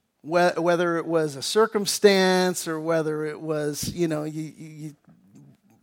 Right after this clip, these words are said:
just the quiet whisper of his heart, of his voice to your heart. But he was just always quick just to say,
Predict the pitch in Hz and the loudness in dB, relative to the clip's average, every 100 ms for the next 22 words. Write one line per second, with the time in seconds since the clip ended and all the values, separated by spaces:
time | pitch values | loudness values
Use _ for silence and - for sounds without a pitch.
0 | 156 156 180 - _ _ - 139 147 - | _ -4 -4 -6 _ _ -20 -16 -16 -8
1 | 185 190 190 180 180 180 175 175 165 160 | 2 4 4 2 -4 -4 -6 -4 -2 -2
2 | 151 139 180 202 196 185 - - - - | -4 -6 2 4 4 2 -8 -20 -6 -2
3 | 165 165 156 165 190 185 - 160 156 180 | 0 -2 -4 0 0 0 -4 -6 -2 4
4 | 202 190 - - - _ _ _ _ - | 4 2 -4 -20 -20 _ _ _ _ 0
5 | 196 196 - 233 240 240 254 - 240 226 | 0 0 -2 -2 2 2 2 0 2 2
6 | 190 180 180 - 196 185 170 | 0 -6 -6 -4 2 4 4